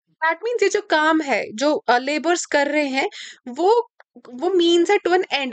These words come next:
उसका एंड क्या है? प्रॉफिट अर्न करना कैपिटलिस्ट के लिए, प्रोड्यूस करना मनी कैपिटलिस्ट के लिए, ठीक है? वो एक जरिया बनते हैं किसी और को पैसे देने का। वो एक लेबर जो है, ये एक जरिया बनते हैं किसी और को प्रॉफिट देने का, वो means है to an end।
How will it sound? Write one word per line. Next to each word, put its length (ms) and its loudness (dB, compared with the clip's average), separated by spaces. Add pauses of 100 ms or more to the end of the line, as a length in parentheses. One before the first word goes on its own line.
उसका 340 -2
एंड 220 -2
क्या 180 2
है? 120 2
प्रॉफिट 440 -2
अर्न 240 0
करना 240 0
कैपिटलिस्ट 720 -4
के 120 2
लिए, 220 -2
प्रोड्यूस 440 0
करना 280 2
मनी 240 4
कैपिटलिस्ट 680 -2
के 100 2
लिए, 180 -2
ठीक 260 0
है? 60 2 (540)
वो 160 0
एक 160 2
जरिया 360 0
बनते 320 -2
हैं 140 0
किसी 240 0
और 300 2
को 120 2
पैसे 360 -2
देने 360 0
का। 180 0
वो 160 -4
एक 200 0 (380)
लेबर 420 2
जो 240 -2
है, 180 4
ये 80 4
एक 120 0
जरिया 300 2
बनते 300 -2
हैं 80 2
किसी 240 0
और 200 2
को 100 2
प्रॉफिट 580 0
देने 340 0
का, 180 0
वो 140 2
means 580 4
है 80 4
to 140 0
an 200 0
end। 160 0